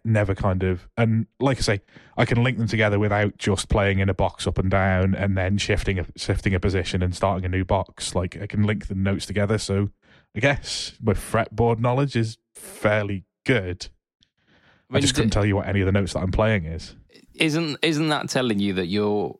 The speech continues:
Speaker 2: you're not a fraud when it comes to this?
Speaker 1: Yeah, like, as much, I'm,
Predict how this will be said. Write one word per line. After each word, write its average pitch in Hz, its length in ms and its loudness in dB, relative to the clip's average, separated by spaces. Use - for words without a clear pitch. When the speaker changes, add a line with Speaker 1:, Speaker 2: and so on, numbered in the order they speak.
Speaker 2:
you're 107 220 0
not 107 280 -2
a 98 80 -2
fraud 101 540 0
when 98 140 0
it - 120 -6
comes 95 300 0
to 95 80 -6
this? 92 240 0
Speaker 1:
Yeah, 180 480 2
like, 165 280 0
as 175 140 0
much, 180 240 2
I'm, 165 160 2